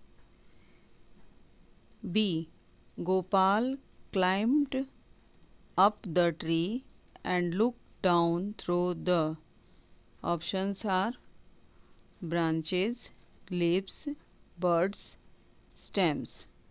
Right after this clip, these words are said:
Option second is right, leaves. Gopal climbed up the tree and looked down through the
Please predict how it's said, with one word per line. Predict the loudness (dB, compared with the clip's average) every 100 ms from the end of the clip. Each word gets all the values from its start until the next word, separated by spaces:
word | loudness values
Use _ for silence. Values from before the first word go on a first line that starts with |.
| -20 -20 -20 -20 -20 -20 -20 -20 -20 -20 -20 -20 -20 -20 -20 -20 -20 -20 -20 -6
Option | -4 -4 -4 -2 -2
second | 0 0 0 -2 -2 -4
is | -4 -4 -4 -2
right, | -2 0 -2 -4 -6 -6 -12 -20 -20 -20 -20 -20 -20 -20 -20 -20 -12
leaves. | -4 0 0 -2 -12 -18 -20 -20 -20 -20 -20 -20 -16 -6
Gopal | -2 -2 0 0 2 0 -2 -6 -16 -20 -20 -20 -20 -14 -2
climbed | 0 2 2 2 2 -2 -4
up | 0 0 -2 -4
the | 0 0 0
tree | -4 -2 -2 -4 -10 -20 -20 -12 -4
and | -2 0 -4 -4
looked | 0 2 2 -2 -2
down | 0 2 2 0 -2 -8 -20 -20 -20 -20 -20 -20 -20 -20 -20 -20 -20 -12
through | -2 2 2
the | 2 2 4 2